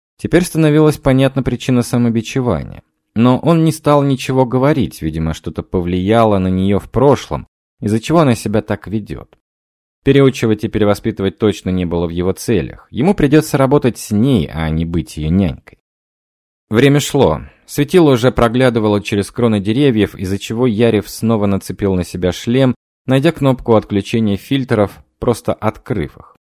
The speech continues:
Теперь из-за подстраиваемых стёкол ему было не страшно ослепнуть от случайного лучика света, а шлем давал некое чувство безопасности.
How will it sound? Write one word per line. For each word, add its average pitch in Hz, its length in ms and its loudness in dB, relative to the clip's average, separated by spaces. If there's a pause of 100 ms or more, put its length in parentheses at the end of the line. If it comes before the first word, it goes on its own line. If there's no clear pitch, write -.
(560)
Теперь 110 360 2
из-за 95 360 0
подстраиваемых 92 880 0
стёкол 104 440 -2
ему 90 280 -2
было 90 260 -2
не 90 140 -2
страшно 95 500 -2
ослепнуть 101 520 -4
от 85 140 -6
случайного 90 560 -4
лучика 90 400 -6
света, 117 540 -2 (340)
а 98 240 -2
шлем 147 520 0
давал 131 340 2
некое 139 280 0
чувство 120 380 -4
безопасности. 113 920 -4